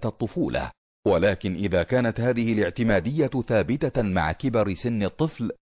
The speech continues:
فإن هذا ينذر بكارثة ويهدد بخطر كبير. فعلى الوالدين مراعاة الأساليب التربوية اللازمة لضمان استقلال شخصية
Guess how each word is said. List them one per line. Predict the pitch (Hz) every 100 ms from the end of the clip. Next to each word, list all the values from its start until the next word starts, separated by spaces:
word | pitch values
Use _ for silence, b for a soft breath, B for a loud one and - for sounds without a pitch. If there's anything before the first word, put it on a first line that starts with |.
| _ -
فإن | - 196 202
هذا | 185 196 180
ينذر | 160 156 170 143 151 151
بكارثة | 135 - 175 95 71 82 73 - - - -
ويهدد | 110 80 76 67 139 135 131 120
بخطر | 113 104 87 104 92 90 82 69 -
كبير. | 165 107 67 64 65 - _ - - -
فعلى | 98 - 117 113
الوالدين | 120 120 113 151 196 185 170
مراعاة | 151 123 117 165 151
الأساليب | 139 117 - 101 107 135
التربوية | 123 - 101 85 82 123 143 120 113
اللازمة | 98 85 80 123 120 -
لضمان | 101 85 82 104 110
استقلال | 95 - 104 95 113 101
شخصية | - 98 - 131 123